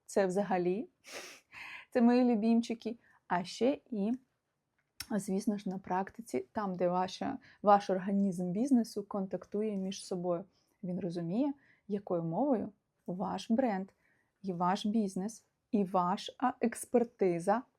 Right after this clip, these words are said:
говорить зі світом. Ну як вам? Напишіть щось в коментарях, якщо додивилися до кінця.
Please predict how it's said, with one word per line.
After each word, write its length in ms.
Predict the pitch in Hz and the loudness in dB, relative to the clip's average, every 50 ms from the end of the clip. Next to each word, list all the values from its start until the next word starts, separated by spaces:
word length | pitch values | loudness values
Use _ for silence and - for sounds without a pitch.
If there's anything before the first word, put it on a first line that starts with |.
| _ _ | _ _
говорить 680 | - - - 202 185 170 180 165 165 196 262 269 269 - _ _ _ _ | -14 -4 -2 -2 -2 0 0 0 2 2 2 0 -2 -6 _ _ _ _
зі 200 | 196 185 247 269 | -6 -4 -4 -6
світом. 440 | - - - 254 233 240 233 226 220 _ _ _ _ _ _ _ _ _ _ _ _ _ _ _ _ _ _ _ _ _ - _ _ _ _ - - - - - - _ _ _ _ _ - | -6 -4 -6 -6 -6 -4 -8 -10 -10 _ _ _ _ _ _ _ _ _ _ _ _ _ _ _ _ _ _ _ _ _ -20 _ _ _ _ -20 -20 -20 -20 -20 -20 _ _ _ _ _ 4
Ну 80 | 269 | 6
як 280 | 311 320 381 359 330 - | 8 10 8 8 6 2
вам? 260 | 247 220 180 180 240 - _ _ | -6 -6 -6 -8 -12 -16 _ _
Напишіть 400 | 226 233 247 233 - 311 302 294 | 2 2 2 6 8 6 6 8
щось 200 | - 190 190 - | 6 2 2 4
в 20 | |
коментарях, 440 | - 208 196 208 202 214 247 339 370 - - _ _ | 0 2 2 6 8 10 10 10 8 6 -6 _ _
якщо 400 | 233 214 233 233 - - - 453 | 8 10 10 10 8 6 6 6
додивилися 760 | 392 254 190 175 175 165 180 220 233 233 220 - - - - - _ _ _ _ _ _ _ _ _ | 8 8 2 2 0 -2 0 2 2 2 0 0 -6 -8 -8 -8 _ _ _ _ _ _ _ _ _
до 200 | 180 165 190 196 | 0 2 2 0
кінця. 420 | 190 - 170 170 - - 165 175 | 0 -2 -6 -4 -4 -4 -4 -4